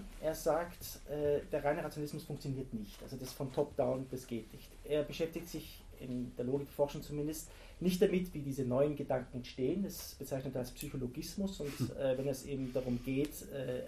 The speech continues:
Speaker 1: eigentlich nur festzulegen, wie können wir Wissenschaft betreiben, wie können wir Metaphysik und,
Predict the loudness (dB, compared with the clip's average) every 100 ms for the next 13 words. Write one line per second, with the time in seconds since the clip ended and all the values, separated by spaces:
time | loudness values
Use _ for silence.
0 | 0 2 2 -2 2 4 4 4 2 2
1 | 0 0 -2 -2 -2 0 -2 -2 -2 -4
2 | -6 -2 0 0 -2 -4 -2 0 -2 -2
3 | -8 -8 -6 -6 -6